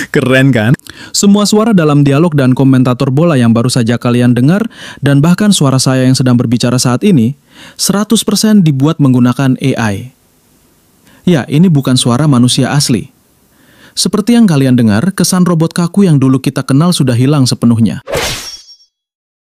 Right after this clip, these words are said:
Bagi para konten kreator yang menggunakan suara A I seperti saya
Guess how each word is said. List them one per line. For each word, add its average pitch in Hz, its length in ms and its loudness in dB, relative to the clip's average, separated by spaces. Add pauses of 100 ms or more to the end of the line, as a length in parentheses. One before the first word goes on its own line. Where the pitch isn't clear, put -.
(580)
Bagi 190 240 2
para 196 160 2
konten 170 320 2
kreator 160 320 2
yang 156 180 4
menggunakan 135 460 2
suara 131 320 0
A 123 180 0
I 160 60 2
seperti 131 400 -2
saya 156 560 2